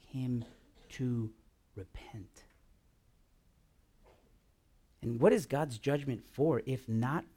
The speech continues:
for the purpose of repentance? David said in Psalm fifty-one, "A broken and contrite heart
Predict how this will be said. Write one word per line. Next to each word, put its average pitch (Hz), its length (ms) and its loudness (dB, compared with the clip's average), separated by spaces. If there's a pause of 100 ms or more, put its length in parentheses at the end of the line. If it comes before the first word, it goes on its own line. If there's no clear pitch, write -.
for 160 220 2
the 139 100 -4
purpose - 520 -4
of 147 300 -2
repentance? 170 1040 -4 (4000)
David 151 260 6
said 160 140 8
in 131 220 4 (100)
Psalm 165 280 6
fifty-one, 156 1000 6 (520)
"A 131 60 -2
broken 170 360 10
and 131 180 8
contrite 160 520 4 (140)
heart 170 420 8